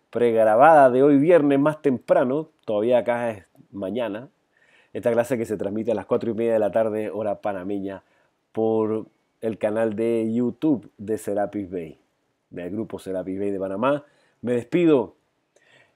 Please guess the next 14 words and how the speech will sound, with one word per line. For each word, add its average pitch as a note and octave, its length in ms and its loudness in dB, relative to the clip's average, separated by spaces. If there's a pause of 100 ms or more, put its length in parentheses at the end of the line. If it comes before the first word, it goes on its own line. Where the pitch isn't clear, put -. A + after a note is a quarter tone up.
(140)
siempre B2+ 760 2
recordando A#2+ 580 0
para B2 220 4
ustedes C#3 920 0 (1600)
que C#3+ 160 4
el C#3 80 8
amor D3 260 4
divino, D#3 360 2
ese D3 220 0
puente E3+ 720 0
de D#3 80 8
amor D3 260 6
divino C#3 420 2
que A2+ 400 -6